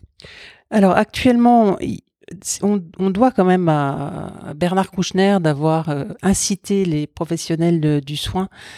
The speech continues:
à se former et à prendre en charge les patients concernant leur douleur. C'est à, à la suite de trois plans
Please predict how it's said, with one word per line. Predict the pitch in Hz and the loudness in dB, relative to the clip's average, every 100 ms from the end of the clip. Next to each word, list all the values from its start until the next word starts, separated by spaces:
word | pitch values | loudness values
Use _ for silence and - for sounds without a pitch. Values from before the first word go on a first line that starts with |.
| - _ - | -20 _ -4
à | 170 160 | -2 -2
se | - | -4
former | 147 180 170 175 185 | -2 -2 2 2 4
et | 170 | 4
à | 143 | 2
prendre | - 160 | 2 4
en | 151 | 4
charge | 175 170 | 4 0
les | 151 | 0
patients | - 143 - 165 160 143 127 - | 0 -2 -2 -2 0 0 -4 -6
concernant | 147 147 147 | -4 -2 -2
leur | 139 | -2
douleur. | 123 143 196 202 | -2 0 0 0
C'est | - - | -4 -6
à, | - | -6
à | - | -2
la | 143 | -2
suite | 151 180 | -2 -2
de | 151 139 | -2 -2
trois | - - 180 | -2 -2 -2
plans | - 190 185 | 2 2 2